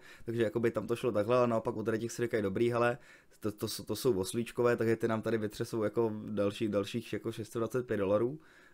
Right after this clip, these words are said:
nebo že jo, z daní to bylo sedm set pár nebo kolik, no prostě nic moc, no. Jako tady to bych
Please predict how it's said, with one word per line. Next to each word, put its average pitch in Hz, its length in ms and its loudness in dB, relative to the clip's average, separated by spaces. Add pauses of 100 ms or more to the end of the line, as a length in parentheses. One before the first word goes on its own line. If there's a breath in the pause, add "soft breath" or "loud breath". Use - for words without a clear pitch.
(120)
nebo 104 220 0
že 98 60 2
jo, 98 100 2
z 98 60 -4
daní 101 220 0
to - 80 -8
bylo 104 160 -2
sedm 104 220 -6
set 107 160 -6
pár 95 160 -2
nebo 101 200 -2
kolik, 110 220 -2
no 113 100 -2
prostě 110 280 -2
nic 117 180 0
moc, 104 260 0
no. 92 220 -8
Jako 104 200 -4
tady 107 220 0
to 113 100 -2
bych 113 200 -2